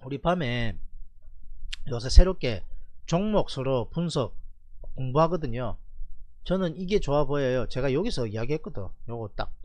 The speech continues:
양봉 선수 된다고. 자, 이게 양봉도 시연했고요. 아, 지지권에다가, 아, 돌파 시도 나오고 있으니까 괜찮아 보입니다.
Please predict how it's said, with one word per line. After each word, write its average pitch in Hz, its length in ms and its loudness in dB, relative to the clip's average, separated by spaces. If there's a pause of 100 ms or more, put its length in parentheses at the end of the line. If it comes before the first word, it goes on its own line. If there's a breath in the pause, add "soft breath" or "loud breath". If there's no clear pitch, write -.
양봉 113 220 -4
선수 135 320 -6
된다고. 147 400 -2 (420)
자, 110 160 -2
이게 156 520 0
양봉도 139 400 -4
시연했고요. 143 840 -2 (340 soft breath)
아, 104 260 -2
지지권에다가, 127 1000 -4
아, 98 340 -4
돌파 135 240 -4
시도 - 260 -6
나오고 139 220 -2
있으니까 131 320 -8
괜찮아 185 360 0
보입니다. 220 520 2